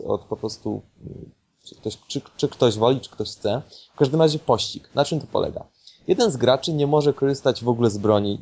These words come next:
Może, jedyne, co może zrobić, to uciekać. Na przykład autem. Tyle, że żeby nie było zbyt łatwo, auto autom-, automatycznie, y, po pewnym czasie zaczyna się palić i uszkadzać.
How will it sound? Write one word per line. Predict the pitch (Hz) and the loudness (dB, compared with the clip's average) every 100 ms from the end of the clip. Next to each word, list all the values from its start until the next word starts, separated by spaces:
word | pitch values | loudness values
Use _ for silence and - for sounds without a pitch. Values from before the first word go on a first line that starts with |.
| - | -6
Może, | 107 104 107 | -4 -2 0
jedyne, | 135 135 170 151 | 2 4 2 2
co | 135 | 2
może | 131 117 | 2 4
zrobić, | 104 135 135 - | 4 2 0 -2
to | 127 | -2
uciekać. | 120 120 104 - - - _ _ _ _ | 0 0 0 -6 -12 -20 _ _ _ _
Na | 156 | -2
przykład | 190 - 165 | -2 -2 -2
autem. | - 117 101 98 - _ - _ - | 4 2 2 -6 -10 _ -20 _ 2
Tyle, | 143 | 2
że | 131 135 | 4 2
żeby | 190 226 | 0 0
nie | 214 | 0
było | 160 156 | 4 2
zbyt | 131 - | 2 0
łatwo, | 185 196 - 123 - | 0 0 0 0 4
auto | 175 190 175 143 | 4 4 2 4
autom-, | 143 139 127 - | 2 0 -2 2
automatycznie, | 131 143 127 117 240 - - 127 202 - - _ - | 2 2 2 2 -2 -4 -2 -2 -2 -6 -20 _ -2
y, | 127 135 | 0 0
po | 151 | 0
pewnym | 185 175 160 | -2 -2 -4
czasie | 180 - | -4 -4
zaczyna | 139 151 160 147 | -2 -2 -2 -4
się | 156 | -4
palić | - 165 190 - | 0 0 0 -2
i | 143 | -2
uszkadzać. | 147 - 107 104 - - | -4 0 0 0 -8 -6